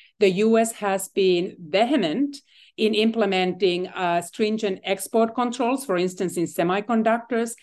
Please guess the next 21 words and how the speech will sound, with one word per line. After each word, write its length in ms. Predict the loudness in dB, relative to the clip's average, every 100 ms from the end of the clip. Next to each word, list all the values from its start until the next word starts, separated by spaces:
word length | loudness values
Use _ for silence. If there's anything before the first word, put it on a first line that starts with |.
| -20 _ 0
These 300 | 2 4 2
are 200 | 0 2
all 380 | 2 4 2 -2
tools 580 | 0 2 0 -4 -10 -2
that 160 | 2
are 200 | 4 4
more 440 | 2 0 0 0 0
in 180 | 0 0
line 400 | 0 0 -2 -2
with 160 | -4
the 80 | -6
Chinese 520 | -6 -4 -2 -4 -4
state-driven 580 | 0 2 2 0 -2 -2
model. 440 | -2 -4 -6 -16 _ _ _ _ _ -10
So 160 | -4 0
the 180 | 4
U 180 | 4 4
S 160 | 4 0
is 120 | -4
still 360 | 0 4 4 2
committed 520 | 2 2 2 0